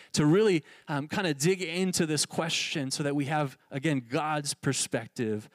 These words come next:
on everything, okay? Um, so I just say that to preface, um, but everything will be okay. We, we have to talk about these things. Um, so go ahead, open your Bibles to the book of Philippians, and I hope you trust me as your pastor to walk you through this,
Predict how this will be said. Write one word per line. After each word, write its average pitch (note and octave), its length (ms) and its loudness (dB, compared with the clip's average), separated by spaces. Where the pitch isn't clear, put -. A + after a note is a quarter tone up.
on A#2 180 -6
everything, A#2 760 -8
okay? C#3+ 360 -2
Um, B2 80 -4
so C#3+ 80 0
I - 40 0
just C3+ 200 2
say E3+ 180 2
that E3+ 160 2
to E3 100 0
preface, C#3+ 640 0
um, B2 120 -4
but B2+ 140 0
everything C#3+ 480 0
will C3+ 120 2
be B2 180 0
okay. A2 380 -4
We, B2 120 0
we C#3 220 0
have E3+ 220 0
to E3+ 80 -2
talk C#3+ 280 0
about B2+ 240 -2
these B2+ 180 -2
things. - 440 -6
Um, D3 240 0
so E3 100 0
go E3 140 2
ahead, F#3 160 2
open F3+ 200 2
your F#3 140 4
Bibles E3 440 0
to D#3+ 60 0
the D3+ 80 2
book D#3 220 -4
of D3 60 0
Philippians, C#3+ 520 0
and F3+ 160 -2
I F3+ 100 0
hope E3+ 200 2
you E3+ 60 2
trust - 420 -2
me C#3 200 2
as C3+ 180 0
your C#3 80 4
pastor C3 400 -2
to B2 140 2
walk A#2+ 320 2
you A2+ 180 2
through A2 280 0
this, G#2 360 -4